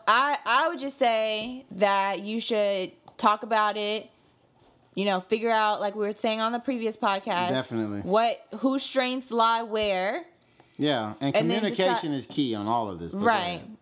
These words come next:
Speaker 1: Because if you're in a situation where y'all, s-, you know, you might still be earlier on in your relationship, or maybe you're further on in your relationship, and y'all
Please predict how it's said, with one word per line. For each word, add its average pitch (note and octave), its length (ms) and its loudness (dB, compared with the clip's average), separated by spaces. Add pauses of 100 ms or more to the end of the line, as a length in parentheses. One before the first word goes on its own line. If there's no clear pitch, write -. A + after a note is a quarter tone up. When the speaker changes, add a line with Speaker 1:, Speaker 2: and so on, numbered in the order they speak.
Speaker 1:
Because C4+ 260 2
if C4+ 100 -6
you're G4+ 220 0
in F#4+ 60 -4
a F#4 60 -4
situation C#4+ 680 -2
where A3+ 180 0
y'all, G#3+ 300 2
s-, C4 200 -10
you A#3+ 160 -2
know, A3+ 140 0
you G3+ 240 -4
might A3+ 180 0
still A#3 200 -2
be A3 180 -4
earlier A3 340 0
on G#3+ 300 0
in G#3+ 100 -6
your G#3 140 0
relationship, G#3+ 500 -2
or F3+ 120 0
maybe G3 300 -2
you're B3 160 0
further C4+ 380 -2
on G#3 200 -2
in G#3 80 -6
your G3 100 0
relationship, G3 680 -2 (240)
and F#3+ 180 0
y'all A#3 600 0